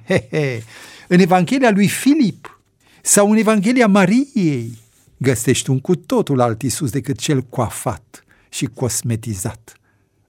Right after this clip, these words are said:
așa cum l-au cenzurat episcopii. Biblia, îmi pare rău, nu este o sursă credibilă. O, nu zic nu,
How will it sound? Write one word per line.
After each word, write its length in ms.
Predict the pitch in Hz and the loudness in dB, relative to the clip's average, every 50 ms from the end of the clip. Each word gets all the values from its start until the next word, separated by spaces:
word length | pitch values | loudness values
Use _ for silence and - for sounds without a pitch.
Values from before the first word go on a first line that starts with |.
| _ _ | _ _
așa 280 | _ - 104 - 156 120 | _ -8 -6 -6 -6 -6
cum 160 | - - 131 | -6 -4 -4
l-au 100 | 123 113 | -4 -4
cenzurat 520 | 113 - 135 117 104 113 107 131 135 113 | -4 -6 -6 -6 -6 -6 -6 -6 -6 -8
episcopii. 720 | 110 104 _ 135 123 - - _ - - _ - _ _ _ _ _ _ _ _ _ _ _ _ _ _ _ _ _ _ _ _ _ | -12 -14 _ -12 -12 -12 -12 _ -20 -20 _ -20 _ _ _ _ _ _ _ _ _ _ _ _ _ _ _ _ _ _ _ _ _
Biblia, 800 | - 139 110 165 160 123 107 110 107 104 90 78 78 - _ _ _ | -6 0 2 2 2 2 -2 -6 -6 -6 -8 -12 -18 -20 _ _ _
îmi 160 | _ - 117 | _ -4 -4
pare 260 | 110 113 104 98 92 82 | -4 -4 -6 -6 -8 -8
rău, 380 | 92 98 92 85 78 76 _ _ _ _ _ _ _ _ _ _ _ _ _ _ | -8 -10 -10 -10 -14 -18 _ _ _ _ _ _ _ _ _ _ _ _ _ _
nu 140 | _ 180 131 | _ 0 0
este 260 | 107 92 - - - | 0 0 -4 -8 -10
o 60 | 92 | -10
sursă 380 | - - - 110 101 - - 98 | -8 -8 -8 -8 -8 -8 -8 -8
credibilă. 840 | - - - 101 98 85 85 92 87 - - 85 87 78 82 _ _ _ _ _ _ _ _ _ | -10 -10 -8 -8 -8 -8 -10 -12 -12 -12 -16 -18 -18 -20 -20 _ _ _ _ _ _ _ _ _
O, 360 | - 185 156 123 104 101 98 - - _ | 0 0 0 0 -2 -6 -12 -16 -14 _
nu 200 | - 190 131 110 | -2 0 0 0
zic 220 | 92 95 95 - | -2 -4 -8 -8
nu, 340 | - 127 110 87 78 73 | -6 -6 -6 -6 -8 -12